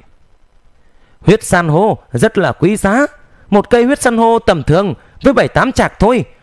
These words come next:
đã có giá cực cao rồi, mà sư huynh lại có thể lấy được một cây cao tới một thước như vậy, đúng là may mắn quá rồi. Tác dụng tốt nhất của huyết san hô là tích trữ kiếm khí,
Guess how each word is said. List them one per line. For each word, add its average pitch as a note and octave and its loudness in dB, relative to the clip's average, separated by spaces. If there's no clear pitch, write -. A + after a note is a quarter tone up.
đã G#3 2
có A#3+ 0
giá A3 0
cực - -4
cao G3+ 0
rồi, D#3 -2
mà G#3+ 2
sư C4 0
huynh C4 -2
lại E3 0
có - 0
thể F3+ 0
lấy D#3 0
được A3+ -2
một - -4
cây G#3 0
cao E3+ 2
tới A#3 -2
một A3+ -2
thước C#4+ 0
như A#3 0
vậy, G#3 -2
đúng A3 2
là G3 2
may E3+ 0
mắn F3+ -2
quá A#3+ 0
rồi. F#3 -2
Tác G#3 0
dụng F3+ -2
tốt A3 0
nhất C4 0
của B2+ 0
huyết A3 0
san F#3+ 0
hô F#3 0
là D#3 2
tích - -2
trữ A3 0
kiếm G3+ -2
khí, B3+ 0